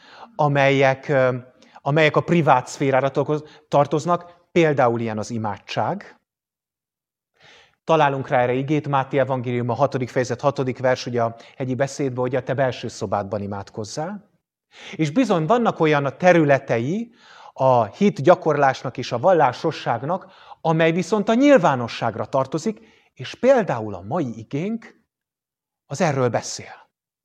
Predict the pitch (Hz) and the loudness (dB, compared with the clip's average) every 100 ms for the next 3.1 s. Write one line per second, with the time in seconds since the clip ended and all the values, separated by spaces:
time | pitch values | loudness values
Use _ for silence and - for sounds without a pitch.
0 | _ _ _ _ 135 170 185 151 214 175 | _ _ _ _ -2 0 2 0 -2 -6
1 | 143 143 139 226 165 120 - 127 - 135 | -4 0 4 4 4 0 -4 -8 -4 -2
2 | 120 110 117 143 120 117 147 175 156 139 | -2 -4 -4 -4 -4 -4 -2 -2 -2 -4
3 | 135 | -6